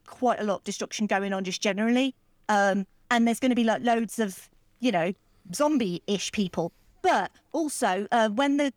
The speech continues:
when humans are, like, uh, possessed by the ghosts, that's gonna be, like, loads of practical effects and makeup.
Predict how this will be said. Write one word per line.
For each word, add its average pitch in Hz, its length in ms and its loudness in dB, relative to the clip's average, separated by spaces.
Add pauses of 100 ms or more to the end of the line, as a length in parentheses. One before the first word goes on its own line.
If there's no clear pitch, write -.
(340)
when 269 220 2
humans 277 500 2
are, 254 60 2
like, 233 420 0 (460)
uh, 226 200 4
possessed 254 480 -4
by 254 120 2
the 202 120 0
ghosts, 226 480 -2
that's - 180 0
gonna 302 160 0
be, 262 140 2
like, 214 160 2
loads 240 320 0
of - 100 -8
practical 226 480 -4
effects 202 400 -4
and 196 140 -2
makeup. 208 420 0